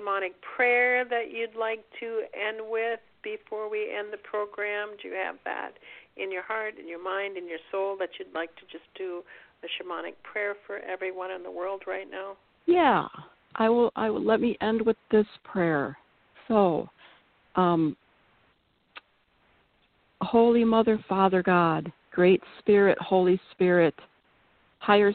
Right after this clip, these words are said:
Speaker 2: self of each person on this call in real time now.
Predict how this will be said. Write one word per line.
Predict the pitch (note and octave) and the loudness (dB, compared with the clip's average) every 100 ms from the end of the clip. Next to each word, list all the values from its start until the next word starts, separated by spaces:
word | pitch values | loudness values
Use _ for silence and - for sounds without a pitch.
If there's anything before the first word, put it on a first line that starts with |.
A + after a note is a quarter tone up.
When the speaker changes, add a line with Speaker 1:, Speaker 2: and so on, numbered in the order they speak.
| - | 2
Speaker 2:
self | G3+ F#3+ F#3 | 4 4 2
of | E3+ F3 | -4 -2
each | F#3+ G#3 - - | -6 -4 -6 -10
person | - F3+ F#3+ - E3 C#3+ C#3+ _ _ _ | 2 2 2 2 2 2 -4 _ _ _
on | E3+ F3+ F#3 | 0 2 2
this | E3+ - | 0 -2
call | - F3 D#3 C3 - _ - _ F3 | 0 4 4 2 0 _ -20 _ 2
in | F3+ E3+ | 4 6
real | E3+ F#3+ | 6 4
time | - F#3+ F#3+ F#3+ G#3 _ _ _ _ _ _ _ _ - | 2 -4 -2 -2 -4 _ _ _ _ _ _ _ _ 0
now. | F3 E3 D3 | 2 4 2